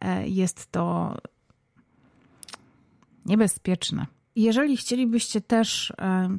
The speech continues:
dołączyć do mojego, e, nie będę tego nazywać wyzwania spacerowego, ale wiem, że kiedyś was zainspirowałam do tego, że nagle, e, bardzo dużo osób, które miałam na Instagramie,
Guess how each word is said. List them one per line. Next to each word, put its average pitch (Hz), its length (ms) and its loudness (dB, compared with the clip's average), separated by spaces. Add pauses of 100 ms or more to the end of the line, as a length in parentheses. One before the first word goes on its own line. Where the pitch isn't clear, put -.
(280)
dołączyć 196 500 4
do 190 120 2
mojego, 190 760 4
e, 170 240 0 (500)
nie 214 220 4
będę 214 200 6
tego 196 140 0
nazywać 180 360 2
wyzwania 180 880 2
spacerowego, 185 800 0
ale 175 220 2
wiem, 220 200 4
że 185 100 -2
kiedyś 196 360 2
was 190 160 2
zainspirowałam 196 760 4
do 175 80 -4
tego, 185 240 -2
że 180 200 0 (440)
nagle, 196 420 4
e, 190 160 0
bardzo 190 420 0
dużo 196 200 2
osób, 208 200 0
które 202 180 0
miałam 196 200 6
na 208 80 6
Instagramie, 202 640 2